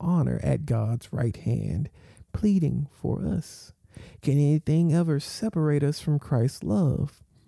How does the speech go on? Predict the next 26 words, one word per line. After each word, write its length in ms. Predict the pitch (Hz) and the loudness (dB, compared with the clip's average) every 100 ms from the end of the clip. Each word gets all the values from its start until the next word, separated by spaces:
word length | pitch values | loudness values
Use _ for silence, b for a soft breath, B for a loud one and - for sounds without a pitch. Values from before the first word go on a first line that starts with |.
| B - | B 0
Does 160 | 165 | 2
it 100 | 165 | 4
mean 360 | 160 170 185 190 | 2 2 4 4
he 160 | 190 | 4
no 220 | 180 143 139 | 4 4 2
longer 580 | 135 131 151 151 117 | 2 2 2 2 0
loves 480 | 110 - 170 175 151 | -2 -2 0 0 0
us 460 | - - 139 - - - | -2 -4 -8 -12 -8 -2
if 220 | 135 - | -2 2
we 160 | 170 | 4
have 320 | 170 139 104 - | 4 4 0 -4
trouble 420 | - 165 170 170 | -4 -2 0 0
or 140 | 139 127 | 0 -2
calamity, 760 | - - 127 120 98 - 143 - B B | -2 -2 0 0 0 0 -2 -4 B B
or 180 | - 120 | -2 -2
are 40 | |
persecuted 720 | - 123 127 - - 127 143 | 0 -2 -2 -4 -4 -2 0
or 80 | 123 | 0
hungry, 520 | 143 151 160 - 143 - B B B B B | 0 0 0 -2 -4 -8 B B B B B
or 280 | - 131 127 | 0 0 0
destitute 760 | 101 113 131 - 123 - 143 | -2 -2 -2 -4 -4 0 0
or 140 | 139 139 | 2 0
in 100 | 139 | 0
danger, 560 | 139 170 165 - 143 - | 0 0 -2 -4 -8 -6
or 180 | - 120 | -6 -6
threatened 600 | - - 170 156 165 | -4 -2 0 0 0